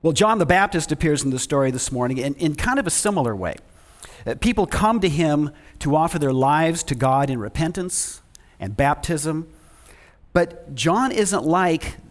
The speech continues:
the, the typical official religious leaders of the day. He doesn't wear all the special attire that marks him as a pious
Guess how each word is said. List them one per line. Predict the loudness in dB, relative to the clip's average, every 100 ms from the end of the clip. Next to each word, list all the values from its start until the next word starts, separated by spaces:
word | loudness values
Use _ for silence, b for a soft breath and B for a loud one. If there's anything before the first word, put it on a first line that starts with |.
| -14
the, | -4 0 2
the | 2 0
typical | 0 -2 -2 0 0
official | 0 -2 -2 0 0 0 -2 B B B
religious | 0 2 2 2 -2 -2
leaders | 0 0 -2 -6 -10 -12 -16 -18
of | -6 -6
the | -4
day. | -6 -8 -10 -16 -20 -20 _ b
He | -4 2
doesn't | 2 2 0
wear | 2 2 2
all | 2 0
the | 2
special | 0 0 -2 0 -4
attire | -4 -2 0 0 -2
that | -4
marks | -2 0 -2 -4
him | -6 -6
as | -4
a | -6
pious | -2 0 0 0